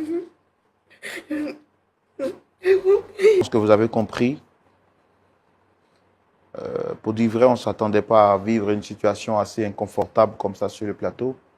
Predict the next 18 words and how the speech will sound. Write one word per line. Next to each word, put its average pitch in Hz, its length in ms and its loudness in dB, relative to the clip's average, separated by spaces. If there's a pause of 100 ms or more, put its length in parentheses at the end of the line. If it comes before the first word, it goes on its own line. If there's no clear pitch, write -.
(1400)
Je 120 120 2
vais 151 100 12
tout 170 140 -2
de - 60 -6
suite 151 120 2
donner 127 220 6
la 117 80 8
parole 113 380 4
au 110 40 2
pasteur 107 460 0
Ayetwali 110 600 0
ou 104 120 -2
au 98 40 -6
pasteur 104 300 -2
Boko 104 360 0
également 101 400 -2
pour, 104 280 -4
euh, 98 160 0